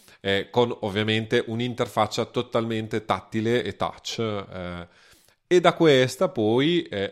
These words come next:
ios di fatto, eh, è diventato il sistema operativo sia degli iPhone che degli iPad,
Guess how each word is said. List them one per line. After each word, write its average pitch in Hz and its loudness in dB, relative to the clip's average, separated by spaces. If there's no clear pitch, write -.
ios 131 2
di 101 -6
fatto, 127 0
eh, 95 -4
è 120 -2
diventato 113 0
il 98 -4
sistema 110 -10
operativo 107 -6
sia 117 -2
degli 101 -2
iPhone 101 -6
che 95 -8
degli 87 -6
iPad, 104 -2